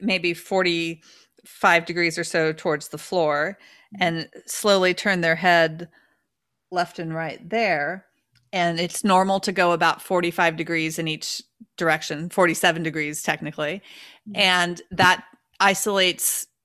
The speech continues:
Speaker 1: rotation between your first and second cervical vertebrae. I'll also have people turn their, uh, head all the way to the side and bring their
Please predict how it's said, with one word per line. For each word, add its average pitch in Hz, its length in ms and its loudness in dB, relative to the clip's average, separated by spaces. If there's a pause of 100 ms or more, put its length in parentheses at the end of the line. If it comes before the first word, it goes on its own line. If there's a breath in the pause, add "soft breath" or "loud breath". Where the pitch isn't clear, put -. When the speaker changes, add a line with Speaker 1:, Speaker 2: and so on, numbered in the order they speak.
(220)
Speaker 1:
rotation 185 540 -2
between 175 300 -2
your 160 100 -2
first 180 340 -2
and 165 120 -4
second 160 280 -2
cervical 151 420 -6
vertebrae. 143 600 -6 (1200)
I'll 180 180 4
also 196 360 4
have 190 220 -2
people 180 280 -2
turn 196 280 -2
their, 175 360 0 (220)
uh, 156 360 -2 (720)
head 190 240 0
all 175 100 6
the 175 80 0
way 170 140 2
to 180 160 -6
the 175 80 -2
side 175 320 2
and 175 120 -4
bring 170 200 -4
their 160 180 -2